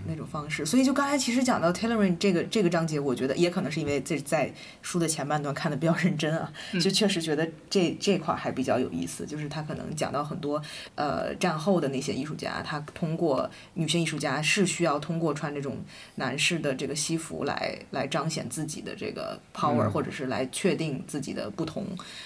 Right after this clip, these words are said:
Speaker 1: 嗯，这些是有很多艺术家他串联的还挺好的，包括这个 Georgina O'Keeffe，然后包括这个，对，弗里达卡洛，就是他，他们的这些服，包括其实这个关-，关于西装的这个一个人设也是挺明显的。他不是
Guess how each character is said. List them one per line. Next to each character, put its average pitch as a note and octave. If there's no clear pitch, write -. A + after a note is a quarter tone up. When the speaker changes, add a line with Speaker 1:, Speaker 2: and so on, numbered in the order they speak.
Speaker 1:
嗯， C3+
这 G3
些 D3
是 C#3+
有 D#3+
很 D#3
多 D#3+
艺 F3+
术 E3
家 C3
他 D#3
串 G3
联 C3+
的 -
还 C#3+
挺 -
好 -
的， -
包 D3
括 D3+
这 G#2
个 -
Georgina D3
O'Keeffe， -
然 C3
后 C3+
包 D3+
括 D3
这 D3+
个， -
对， D#3+
弗 E3
里 E3+
达 D#3+
卡 E3+
洛， D#3+
就 D#3+
是 D#3+
他， D#3+
他 F#3
们 F#3+
的 D#3
这 D3
些 -
服， -
包 A3+
括 B3+
其 -
实 F3+
这 G#3+
个 E3+
关-， -
关 G3
于 F3+
西 G3
装 A3
的 G3+
这 D3+
个 C3
一 C3+
个 D#3
人 C3
设 E3
也 C#3
是 -
挺 F3
明 A#2+
显 -
的。 -
他 E3
不 D#3
是 D#3